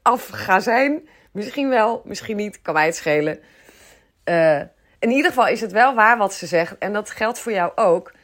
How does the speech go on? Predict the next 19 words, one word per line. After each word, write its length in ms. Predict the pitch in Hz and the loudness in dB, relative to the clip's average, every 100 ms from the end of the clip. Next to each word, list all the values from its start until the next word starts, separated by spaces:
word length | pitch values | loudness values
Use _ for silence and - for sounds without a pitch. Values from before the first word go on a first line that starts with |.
| _ _ | _ _
Je 140 | - 196 | -10 -2
bent 320 | 285 302 277 | -2 -2 -4
wel 420 | 208 254 254 254 | 2 4 4 2
aan 180 | 226 233 | -2 -4
het 220 | 214 175 | -8 -2
doen 460 | 277 339 262 240 262 _ _ | 2 4 4 -2 -8 _ _
wat, 260 | 214 247 - | -2 -2 -2
waar 260 | 214 226 220 | 2 2 2
je, 160 | 220 _ _ | -2 _ _
wat 220 | 208 233 | 0 0
je 100 | 226 - | -2 0
andere 380 | - 359 330 247 | 4 4 2 -2
mensen 460 | 208 196 208 240 240 | -6 -8 -8 -6 -4
leert. 600 | 277 311 123 - - _ _ _ _ _ _ - | 0 0 -2 -6 -20 _ _ _ _ _ _ -12
Je 180 | 247 | -8
bent, 220 | 320 339 339 _ _ _ _ - | -4 -4 -6 _ _ _ _ -6
dus 220 | 285 - | -4 -4
je 80 | 262 | -2
bent 380 | 311 285 - | -2 -2 -8